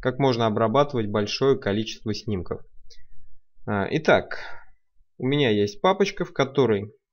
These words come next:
лежат шесть фотографий, и сейчас на их примере я вам покажу принцип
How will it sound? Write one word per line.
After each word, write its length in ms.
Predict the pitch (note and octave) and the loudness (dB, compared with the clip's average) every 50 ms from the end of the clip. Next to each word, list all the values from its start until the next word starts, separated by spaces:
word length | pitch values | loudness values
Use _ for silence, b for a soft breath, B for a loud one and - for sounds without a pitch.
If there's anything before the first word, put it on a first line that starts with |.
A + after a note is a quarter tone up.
| _ - - _ _ _ _ | _ -20 -20 _ _ _ _
лежат 400 | A#2 A2+ A#2+ A#2 A#2 A2+ G2+ - | -4 -2 0 2 2 2 2 0
шесть 300 | - - A#2 G#2+ - - | -2 -2 -2 -2 -4 -4
фотографий, 720 | - A2 G#2+ C3 C#3+ D#3 F3 F#3+ G3+ G3+ - F#3 F3 F3 b b b b b b b b - | -6 -2 2 2 2 4 4 2 0 0 0 -2 -2 -2 b b b b b b b b 0
и 120 | - G3+ | 0 0
сейчас 440 | G3+ - - D#3+ F3+ F3 - - - | 2 4 4 4 4 4 0 -6 -8
на 280 | B2+ A2+ A2+ A#2+ A#2 | -6 -2 0 2 2
их 180 | A2+ G#2+ G#2+ - | 2 2 0 -2
примере 420 | - A#2 B2 C#3+ F3 F#3 D3+ A#2 | -2 0 2 2 2 2 2 4
я 140 | G#2+ A#2+ C3+ | 4 4 4
вам 160 | C#3 A#2+ A2 G#2 | 4 2 0 -2
покажу 480 | - G2+ - G2+ G2+ G2+ G2+ B2 C3 | -4 -6 -2 0 0 0 0 0 -2
принцип 600 | B2+ C3 - - G#2+ A#2 B2 A#2+ - B2 A2+ - | -4 -4 -4 -2 -2 0 -2 -2 -2 -4 -6 -6